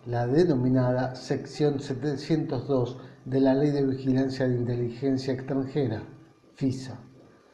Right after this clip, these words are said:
La normativa aprobada por el Congreso de Estados Unidos en dos mil dieciocho que autoriza a realizar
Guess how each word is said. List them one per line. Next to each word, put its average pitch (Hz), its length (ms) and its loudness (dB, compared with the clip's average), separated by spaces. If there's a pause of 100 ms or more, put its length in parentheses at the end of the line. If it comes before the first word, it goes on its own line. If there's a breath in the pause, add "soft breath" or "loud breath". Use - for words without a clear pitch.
(240 soft breath)
La 131 100 -4
normativa 143 560 6
aprobada 127 640 4
por 120 160 -2
el 117 100 0
Congreso 127 540 2
de 117 60 0
Estados 127 400 -2
Unidos 127 520 2
en 117 120 -4
dos 113 120 -2
mil 139 140 2
dieciocho 127 640 0 (520 loud breath)
que 170 80 6
autoriza 143 720 4
a 117 180 -6
realizar 123 760 2